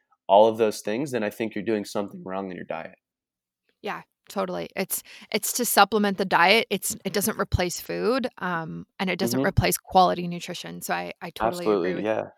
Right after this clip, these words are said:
Speaker 1: Yeah.
Speaker 2: Yeah. Yeah. So where can our listeners find you? And tell us about wh-, how you work with your clients and the programs that you have out.
Speaker 1: Yeah.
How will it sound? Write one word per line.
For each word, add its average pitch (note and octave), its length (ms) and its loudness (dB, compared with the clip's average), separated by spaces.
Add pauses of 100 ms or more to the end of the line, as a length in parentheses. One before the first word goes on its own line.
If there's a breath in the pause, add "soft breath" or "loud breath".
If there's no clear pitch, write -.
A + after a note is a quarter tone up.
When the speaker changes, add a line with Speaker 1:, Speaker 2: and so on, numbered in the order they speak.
(120)
Speaker 1:
Yeah. - 200 -14
Speaker 2:
Yeah. E3+ 200 -8 (360)
Yeah. - 200 -6 (560 loud breath)
So C4+ 460 -2
where B3 320 0
can F#4 200 -4
our F#4 120 0
listeners C#4+ 440 -2
find G#3+ 400 -2
you? B3+ 480 -2 (180)
And G#3 560 0 (120)
tell B3+ 180 2
us C4 140 2
about C#4+ 240 2 (160)
wh-, G#3 180 -8
how A3 180 2
you A#3+ 160 -2
work A#3+ 160 0
with B3 140 -8
your B3 100 0
clients A3 540 0
and F3+ 60 -8
the F3 60 -8
programs G3+ 420 -2
that G#3+ 100 -4
you G#3 100 -4
have G3 220 4
out. G3 320 0 (340)
Speaker 1:
Yeah. D3 280 4